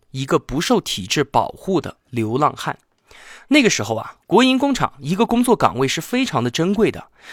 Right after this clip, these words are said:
领导都没有权利开除任何的工人，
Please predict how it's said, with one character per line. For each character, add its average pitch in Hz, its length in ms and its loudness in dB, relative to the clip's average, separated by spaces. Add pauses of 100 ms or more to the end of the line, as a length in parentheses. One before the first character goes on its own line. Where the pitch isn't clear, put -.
(100)
领 240 240 4
导 175 180 6
都 220 140 4
没 196 120 6
有 208 120 4
权 123 260 -2
利 170 140 0
开 196 220 4
除 - 160 -6
任 220 200 0
何 101 140 -2
的 - 80 -2
工 104 160 -4
人， 87 140 -8